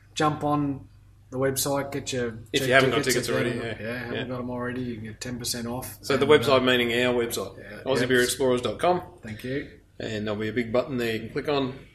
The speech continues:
Speaker 1: To right.
Speaker 2: and get ten percent off.
Speaker 1: Yep.
Speaker 2: And if you're there on the day, come and say good day.
Speaker 1: Yeah, definitely. We'll be, uh, floating around. No
Speaker 2: Beautiful.
Speaker 1: problem. But, uh, geez.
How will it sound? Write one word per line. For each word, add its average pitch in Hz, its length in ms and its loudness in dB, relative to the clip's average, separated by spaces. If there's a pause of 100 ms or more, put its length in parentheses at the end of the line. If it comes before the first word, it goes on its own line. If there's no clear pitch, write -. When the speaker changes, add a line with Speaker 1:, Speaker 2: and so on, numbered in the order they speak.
Speaker 1:
To 120 180 -4
right. 110 320 -4
Speaker 2:
and 110 160 -10
get 110 160 -8
ten 131 140 -2
percent 113 260 -2
off. 123 240 2 (300)
Speaker 1:
Yep. 131 160 -4 (340)
Speaker 2:
And 120 480 0 (300)
if 120 160 -6
you're 113 100 -2
there 120 160 2
on 113 80 0
the 117 80 -2
day, 123 360 4 (100)
come 135 140 -2
and 131 100 -4
say 139 120 -2
good 151 160 0
day. - 100 -8 (200)
Speaker 1:
Yeah, 190 280 -4
definitely. 127 440 -10 (220)
We'll 123 140 -10
be, 120 280 -8
uh, 123 140 -10
floating 131 340 -8
around. 127 340 -8
No 113 120 -8
Speaker 2:
Beautiful. 170 500 4 (480)
Speaker 1:
problem. 131 260 -10
But, - 80 -6
uh, 135 280 -4 (720)
geez. - 320 -4